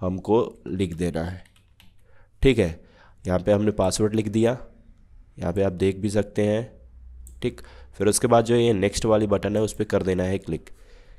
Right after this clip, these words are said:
क्लिक करने के बाद जो है आपको थोड़ी सा करना पड़ेगा इंतज़ार, और यहाँ पे जो है हमारा वाईफाई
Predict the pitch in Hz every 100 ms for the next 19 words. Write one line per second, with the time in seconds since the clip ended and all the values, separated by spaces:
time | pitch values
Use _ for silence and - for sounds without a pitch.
0 | - 117 120 117 117 113 113 110 107 117
1 | 107 - 101 98 101 107 95 92 95 90
2 | 90 90 90 85 85 92 107 117 - -
3 | _ 98 92 92 101 113 113 117 107 98
4 | 101 95 92 92 - 95 101